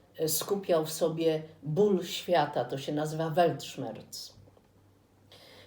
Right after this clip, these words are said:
E, to tyle, ale był jeszcze inny typ bohatera romantycznego, akurat nie Goethego, ale Byrona. Byron do tych wszystkich cech,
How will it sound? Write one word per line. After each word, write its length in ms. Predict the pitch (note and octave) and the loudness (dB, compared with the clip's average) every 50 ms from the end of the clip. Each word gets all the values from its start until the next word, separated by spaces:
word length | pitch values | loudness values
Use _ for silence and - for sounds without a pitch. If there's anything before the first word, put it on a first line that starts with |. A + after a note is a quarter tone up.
| - - | -2 2
E, 180 | G3 G3 F#3 | 4 4 4
to 220 | F3 - - A3+ G#3+ | 4 4 4 2 2
tyle, 500 | A3+ B3+ A#3+ A3 G3+ G3+ F#3 - - - | 2 0 2 4 4 4 4 2 -2 0
ale 280 | G#3+ G#3+ G#3 G3+ F#3+ - | 2 4 4 4 4 2
był 400 | F#3+ F3+ D#3 B3 D#4+ G4 G4+ F#4 | 0 0 2 4 4 4 4 2
jeszcze 460 | D4 A3 G#3+ B3+ C4 C4 - - - B3 | -2 2 4 4 4 4 2 2 2 2
inny 480 | A#3+ C4+ D4 C#4 A#3 G#3 G3 F3+ E3+ | 4 4 4 4 4 4 2 0 -2
typ 300 | E3+ - G#3+ F#3 E3 E3 | 0 -2 -2 -2 -2 -4
bohatera 640 | E3 E3 F3+ F3 G3 D#3+ D#3 - F#3 F3+ F3 E3 E3 | -2 -2 0 0 0 0 0 0 -2 -2 -2 -2 -2
romantycznego, 800 | F3 E3 E3+ D#3+ D#3+ D#3+ - E3+ E3 - - A3+ B3+ B3+ C4 B3 | -4 -4 -4 -4 -6 -6 -6 -8 -8 -4 -2 -2 0 2 2 2
akurat 500 | A#3+ A#3+ B3 A3+ A3 G#3+ G#3+ - - - - | 2 2 0 0 0 -2 -2 -6 -10 -10 -6
nie 460 | F#3+ G3+ G#3 G#3+ A3 A3 G3+ F3 E3 E3 - - - _ _ _ _ _ _ _ _ _ _ _ _ _ _ _ | -4 -2 0 2 2 4 4 4 2 0 -4 -12 -20 _ _ _ _ _ _ _ _ _ _ _ _ _ _ _
Goethego, 800 | - D#3+ A3 A3 A3 - G#3 F3 D3+ C#3+ D#3 E3 G3 B3+ C4 - - | 2 4 4 4 6 6 4 4 4 6 6 6 6 6 6 4 0
ale 180 | A3+ A3 G#3 | 0 0 2
Byrona. 680 | F#3 G#3 G3+ G3+ G3+ G#3 G#3+ F#3 D#3+ C#3+ B2 A#2 - - - - _ _ _ _ _ _ _ | 2 2 2 4 4 2 2 2 0 0 -2 -4 -8 -12 -18 -20 _ _ _ _ _ _ _
Byron 760 | - E3+ G3 A3 B3+ C#4 C#4 C#4 C4+ C#4 C#4+ D4 D#4+ E4+ - - - _ _ | -6 0 2 4 4 6 6 6 6 6 6 4 2 0 -4 -8 -16 _ _
do 220 | - F3+ - A#3+ A#3+ | 2 6 8 8 8
tych 220 | A#3+ C#4+ C4 C4+ | 6 4 0 0
wszystkich 480 | - - D4+ - - - B3 A3 G#3+ - | 0 -2 -4 -4 -4 -6 -8 -8 -8 -6
cech, 520 | - - B3+ B3 B3+ C4 B3+ - - - | 0 2 4 6 6 4 4 0 -6 -16